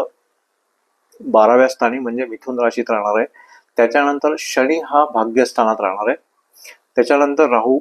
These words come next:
अष्टम स्थानामध्ये आणि, अ, केतू जे आहे, तर केतू हा ग्रह धनस्थानात राहणार आहे. तर ही होती सर्वसाधारण, अ, ग्रहांची गोचर परिस्थिती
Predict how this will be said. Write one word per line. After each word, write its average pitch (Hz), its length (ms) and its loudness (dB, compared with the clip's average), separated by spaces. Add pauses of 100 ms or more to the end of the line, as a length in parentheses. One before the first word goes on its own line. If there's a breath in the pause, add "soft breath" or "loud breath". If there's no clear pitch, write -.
(120)
अष्टम 135 380 -2
स्थानामध्ये 113 540 -2 (800)
आणि, 135 320 0 (760 soft breath)
अ, 120 100 2 (2250)
केतू 131 320 4
जे 147 120 4
आहे, 117 240 -2
तर - 400 -16
केतू 123 360 -2
हा 139 140 -2
ग्रह 131 360 -2 (800)
धनस्थानात 113 560 -2
राहणार 90 260 -12
आहे. - 80 -20 (460 loud breath)
तर 143 60 2
ही 156 100 4
होती 156 220 4
सर्वसाधारण, 156 640 4 (640)
अ, 123 220 0
ग्रहांची 135 680 0
गोचर 120 260 2
परिस्थिती 113 520 0